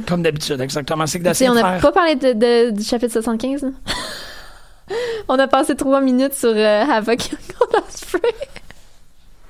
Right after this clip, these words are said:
Speaker 1: Je suis désolé.
Speaker 2: C'est vraiment niaiseux, hein. Il y a trop de choses.
Speaker 1: Trop de choses, ouais. Ouais, mais je... ben, t'es, oui, mais, euh... je vais t'admettre qu'une fois de temps en temps, ça me fait du bien d'avoir cette, euh, ce type
Speaker 2: Oui,
Speaker 1: d'émission-là.
Speaker 2: oui, non, c'est correct.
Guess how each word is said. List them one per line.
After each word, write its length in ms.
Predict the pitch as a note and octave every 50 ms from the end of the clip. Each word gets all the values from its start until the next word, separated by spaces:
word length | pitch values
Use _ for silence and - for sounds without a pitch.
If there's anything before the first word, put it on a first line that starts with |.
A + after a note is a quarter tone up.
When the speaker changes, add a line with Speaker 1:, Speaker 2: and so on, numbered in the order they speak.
| - - - - -
Speaker 1:
Je 60 | -
suis 80 | -
désolé. 460 | - G#3 A#3 F3 D#3+ - B2+ C3 C#3+ - -
Speaker 2:
C'est 120 | - D4+ B3+
vraiment 380 | A#3+ C4 C4+ C#4+ D4+ D#4 D4+ D4+
niaiseux, 460 | C#4+ B3 A#3 A3+ A3 A3+ B3+ B3+ A#3 A3
hein. 100 | A#3 C4+ -
Il 40 | B3+
y 40 | G#3+
a 40 | G#3+
trop 240 | G#3+ - - C#4
de 60 | C#4 C#4
choses. 320 | - B3 A3+ G#3 G#3 G#3+ - - -
Speaker 1:
Trop 160 | - - A3+
de 60 | F#3+ -
choses, 400 | G3 F3 E3 E3 D#3+ C3 C3 D#3+
ouais. 160 | E3 D3+ B2 - - - -
Ouais, 280 | G#3+ A#3+ A#3+ A3+ A#3
mais 180 | A3 A3 A3+ A3+
je... 100 | - -
ben, 280 | A#3+ G3+ B3 B3+ A#3+ G3
t'es, 200 | G3+ - B3 A#3+ A#3 - - - - - - - - -
oui, 420 | - G3+ A#3 B3 F#4 - - - - - - - - - - - - -
mais, 320 | A#3+ G#3 G#3+ A3 A3 G#3+
euh... 280 | G#3+ G#3 G3+ G3+ G3 G3 G3 G3 G3 G3+ -
je 100 | - D#3
vais 80 | E3+ F3
t'admettre 280 | F3+ F3 E3+ G#3+ A#3+
qu'une 120 | - B3 F3
fois 120 | D#3 -
de 20 | - F3+
temps 80 | E3 D#3+
en 60 | E3+
temps, 140 | - C4+ G3+ D#3+
ça 100 | - F3+
me 60 | D3+
fait 80 | D3
du 100 | E3+ D3
bien 140 | D#3 F3 F#3
d'avoir 280 | G#3+ G3+ F3 G3 G#3+ E3
cette, 220 | - F3+ E3 -
euh, 220 | F#3 E3 D#3+ D#3+ D3+ D3 D3+ - -
ce 240 | - - - - -
type 300 | D#3+ - - - - E3+
Speaker 2:
Oui, 60 | E3
Speaker 1:
d'émission-là. 400 | E3 E3+ C4 D4+ C#4+ C#4+ B3 A3
Speaker 2:
oui, 60 | G3+ G#3
non, 60 | B3+
c'est 80 | G#3+
correct. 320 | G3 F#3+ F3+ F3 G3+ -